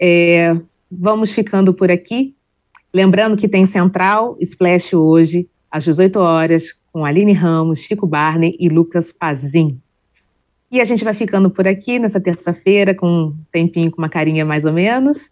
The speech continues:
mas com muito, muito, muito quente aqui nesse, nessa conversa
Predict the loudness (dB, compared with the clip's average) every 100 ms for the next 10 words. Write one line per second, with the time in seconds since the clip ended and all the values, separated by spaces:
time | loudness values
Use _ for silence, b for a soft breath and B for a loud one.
0 | _ b -8 -2 0 0 -2 -4 -2 0
1 | 0 2 4 4 4 4 4 2 4 4
2 | 4 0 2 2 0 0 -2 -2 -4 -6
3 | _ _ 0 2 4 4 2 2 0 0
4 | 0 -2 -2 B B -20 _ 2 4 2
5 | 2 4 4 2 0 0 2 2 2 0
6 | -4